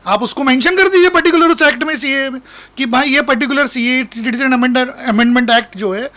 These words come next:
वो सिर्फ minorities के लिए है, जो पाकिस्तान, बांग्लादेश, अफगानिस्तान में उनको यहाँ लाएंगे। और India में जो, जिनके पास नागरिकता नहीं रहेगी, वो, उनको हम ये act के तहत में deal नहीं करेंगे। आप उसको इससे जोड़ दीजिए ना। आप ये भी नहीं करते हैं,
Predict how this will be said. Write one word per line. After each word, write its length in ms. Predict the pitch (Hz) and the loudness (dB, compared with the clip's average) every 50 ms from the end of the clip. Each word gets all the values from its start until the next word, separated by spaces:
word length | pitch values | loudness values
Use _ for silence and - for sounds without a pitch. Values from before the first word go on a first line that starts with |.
| - - - - - - | -20 -20 -20 -20 -10 -4
वो 120 | 196 254 269 | -2 0 0
सिर्फ 380 | - - - 294 294 339 330 240 | 0 0 2 2 2 2 2 2
minorities 600 | 254 262 262 262 269 294 302 269 311 311 - - | 2 2 2 4 4 2 2 2 0 0 0 0
के 100 | 311 294 | -2 -2
लिए 200 | 285 294 294 294 | -2 -2 -2 -2
है, 280 | 294 302 320 339 339 | -2 0 -2 -2 -2
जो 220 | 262 180 233 240 254 | -4 -2 -2 -2 -2
पाकिस्तान, 600 | 247 254 214 208 233 254 - - 277 277 277 233 | -2 -4 -4 -4 -4 -4 -2 0 0 0 0 0
बांग्लादेश, 420 | 226 220 220 240 247 247 285 294 - - - - - - | -2 -2 0 -2 -2 -2 -4 -8 -12 -18 -20 -20 -12 -6
अफगानिस्तान 560 | 240 226 208 240 262 262 285 247 - 254 247 247 | -6 -2 2 2 2 2 2 2 0 0 0 0
में 100 | 254 240 | 0 0
उनको 360 | 233 240 233 233 262 277 277 | 0 0 -2 -2 0 0 2
यहाँ 220 | 254 233 226 233 | 2 2 2 2
लाएंगे। 260 | 220 208 202 196 190 - - - - - - | 0 0 -4 -6 -10 -12 -16 -18 -16 -8 -2
और 180 | 254 269 269 | 0 2 2
India 320 | 277 277 285 302 320 330 339 | 4 4 2 2 2 2 2
में 180 | 339 349 339 | 2 0 0
जो, 480 | 285 302 320 339 339 330 285 202 160 - - - - _ - | 0 0 2 2 4 2 2 0 -2 -6 -14 -20 -14 _ -4
जिनके 220 | 226 240 226 294 | -2 -2 0 2
पास 100 | 302 285 | 2 2
नागरिकता 480 | 254 262 262 247 254 277 226 - 285 269 | 4 2 2 2 0 -2 -2 0 0 2
नहीं 220 | 262 262 269 277 | 4 4 2 2
रहेगी, 360 | 269 247 226 180 160 160 135 127 _ - - - - _ _ _ _ _ _ - | 2 0 -2 -2 -6 -10 -14 -16 _ -20 -20 -20 -20 _ _ _ _ _ _ -18
वो, 500 | 175 151 170 240 247 269 285 294 302 302 | -10 -4 0 2 4 4 6 6 4 2
उनको 340 | 302 302 254 233 240 214 277 | 2 0 -2 -4 -2 0 0
हम 140 | 285 294 277 | 0 2 2
ये 300 | 240 247 269 269 262 254 | 2 2 2 2 2 2
act 120 | 247 202 | 0 -2
के 120 | - 269 277 | -6 -8 -4
तहत 220 | 214 247 254 220 | -2 -2 -2 -2
में 140 | 240 277 240 | -2 -2 0
deal 180 | 214 262 285 320 | 0 0 2 2
नहीं 140 | 359 370 | 2 2
करेंगे। 400 | 359 359 339 320 302 285 277 262 269 _ _ _ _ _ _ _ _ _ _ _ _ _ _ - | 2 2 2 2 2 0 -2 -4 -8 _ _ _ _ _ _ _ _ _ _ _ _ _ _ -4
आप 180 | - 233 254 277 | -2 -2 0 0
उसको 240 | 294 269 - - 320 | -2 -4 0 0 2
इससे 200 | 302 - - 277 | 2 2 2 2
जोड़ 220 | 294 330 359 370 | 4 4 4 4
दीजिए 260 | 359 349 320 285 302 | 2 2 2 0 0
ना। 200 | 359 381 349 247 - _ _ _ _ _ _ _ _ _ _ _ - | 2 2 0 -2 -4 _ _ _ _ _ _ _ _ _ _ _ -6
आप 180 | 190 202 196 196 | -4 -4 -4 -2
ये 180 | 196 208 220 | -2 0 0
भी 120 | 226 254 277 | 2 2 2
नहीं 140 | 294 302 262 | 2 2 2
करते 260 | 277 262 262 220 240 | 2 0 0 0 -2
हैं, 180 | 240 233 226 | -4 -4 -6